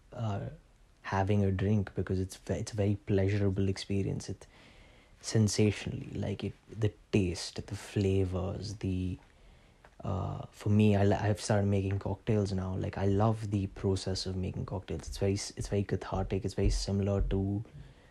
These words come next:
the experience that I have when I cook my own food. Like, I love taking a bunch of shit and then making something out of it. And I, uh, danced around with this idea, um,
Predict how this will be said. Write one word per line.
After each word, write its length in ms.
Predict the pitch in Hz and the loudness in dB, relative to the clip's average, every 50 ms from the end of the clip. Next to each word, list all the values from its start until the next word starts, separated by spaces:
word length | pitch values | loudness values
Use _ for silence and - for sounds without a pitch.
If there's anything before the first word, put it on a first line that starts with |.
| - - | -10 -2
the 100 | - 104 | 0 0
experience 500 | 98 - - - 104 101 98 98 98 98 | 0 0 2 2 4 4 4 4 2 2
that 120 | - 107 101 | 2 2 2
I 60 | 101 | 2
have 260 | 98 98 95 95 92 | 2 2 2 0 0
when 120 | 95 98 | 0 0
I 80 | 95 92 | 0 0
cook 260 | - - 101 95 - | 0 -2 -4 -2 0
my 120 | 101 95 95 | 0 0 0
own 200 | 95 95 95 92 | 2 0 -2 -2
food. 400 | - - - 107 101 98 101 - | -4 -4 -2 0 0 0 -2 -2
Like, 240 | - - - - | -4 -6 -4 -4
I 60 | 95 98 | -2 0
love 600 | 98 98 101 101 101 104 104 101 107 104 - - - - - _ - - - _ - _ _ _ _ - - - - _ _ _ _ _ - _ - - - - - - - - - - | 0 2 2 2 2 0 0 -2 -4 -6 -8 -10 -12 -18 -20 _ -20 -20 -20 _ -20 _ _ _ _ -20 -20 -20 -20 _ _ _ _ _ -18 _ -4 -4 -4 -6 -8 -20 -20 -20 -8 2
taking 320 | - 110 107 - 110 110 110 | 2 4 4 4 4 4 4
a 40 | 104 | 4
bunch 300 | 101 107 101 104 - - | 4 4 2 4 2 2
of 140 | 101 - | 0 0
shit 400 | - - - - 104 101 98 - - | -2 -4 -2 0 0 0 0 -4 -6
and 160 | - 110 101 | -2 0 0
then 220 | 101 98 98 98 98 | 2 2 2 2 2
making 360 | 98 98 98 - - 104 98 | 2 2 0 0 0 -2 -2
something 380 | - 101 98 98 - - 98 98 | 0 -2 -4 -4 -4 -4 -4 -4
out 220 | 98 95 92 95 | -4 -4 -4 -4
of 100 | 92 92 | -4 -6
it. 220 | - 139 139 - - _ - - - - - _ - - _ _ _ _ _ - - - - _ _ _ - - - - - - - - - | -6 -10 -10 -14 -20 _ -20 -20 -20 -20 -20 _ -20 -20 _ _ _ _ _ -20 -20 -20 -20 _ _ _ -18 -18 -18 -18 -20 -20 -20 -12 -4
And 240 | - 104 113 120 - - - - _ _ _ _ _ _ _ - | 0 2 4 2 2 0 -10 -20 _ _ _ _ _ _ _ -4
I, 500 | - 107 107 110 110 107 107 107 101 - - - | 0 2 4 4 4 4 4 2 2 -2 -4 -4
uh, 380 | 110 98 98 104 104 101 - - 104 | -4 -4 -2 -4 -4 -6 -6 -6 -4
danced 480 | 104 110 101 101 110 117 120 113 - - | 0 0 2 4 4 4 4 2 2 2
around 360 | 117 110 107 107 107 104 104 | 2 4 4 4 4 4 4
with 120 | 101 101 - | 2 0 0
this 200 | 107 101 - 104 | 0 0 0 0
idea, 800 | 101 98 95 92 98 101 101 101 101 98 98 98 98 98 98 - _ _ _ _ _ _ - | 0 0 0 0 2 2 4 4 2 2 2 0 0 -2 -4 -6 _ _ _ _ _ _ -8
um, 500 | - 117 107 104 104 101 101 98 - - | -6 -4 -2 -2 -2 -2 -4 -4 -6 -8